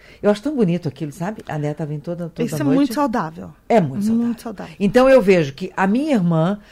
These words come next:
Speaker 1: tem uma condição de vida maravilhosa porque ela tá feliz.
Speaker 2: Isso.
Speaker 1: Ela tá, tá saudável, tá feliz com a família que ela tem. Então, isso é saúde também.
Speaker 2: É. E é, é legal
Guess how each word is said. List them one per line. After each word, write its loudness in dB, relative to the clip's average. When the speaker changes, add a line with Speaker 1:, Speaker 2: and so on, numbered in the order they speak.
Speaker 1:
tem 4
uma 2
condição 0
de -2
vida -2
maravilhosa 4
porque -2
ela 4
tá 0
feliz. -4
Speaker 2:
Isso. -16
Speaker 1:
Ela 6
tá, 0
tá 2
saudável, 6
tá 6
feliz 4
com -2
a -2
família 0
que 0
ela 6
tem. 0
Então, 2
isso 4
é 6
saúde 4
também. -2
Speaker 2:
É. -4
E 4
é, -4
é 2
legal 2